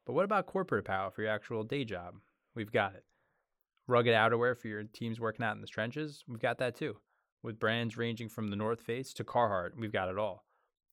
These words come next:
Just send over your company's logo and we'll render a design for you, free of charge. Just mention the podcast. Whether it be button-downs, slacks,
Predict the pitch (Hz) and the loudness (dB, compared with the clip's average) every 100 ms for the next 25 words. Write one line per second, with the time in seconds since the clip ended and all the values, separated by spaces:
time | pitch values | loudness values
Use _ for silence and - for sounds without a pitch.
0 | _ _ 151 190 170 165 139 107 120 127 | _ _ -6 2 6 8 6 4 2 2
1 | 131 113 104 104 107 104 101 101 104 101 | -4 2 2 4 2 2 2 2 2 0
2 | 98 98 107 104 - 95 101 - - 123 | -2 -2 -2 -2 -8 -18 -18 -12 -4 -4
3 | 113 113 95 98 - - 120 - 104 110 | 0 0 0 -2 -14 -12 -10 -4 -4 -2
4 | 113 135 120 - 90 - _ _ _ _ | 0 4 4 2 -10 -12 _ _ _ _
5 | _ _ _ _ _ 120 107 107 101 120 | _ _ _ _ _ 2 2 0 2 2
6 | 131 127 123 123 127 - 123 113 110 - | 4 4 6 4 0 0 4 4 2 -4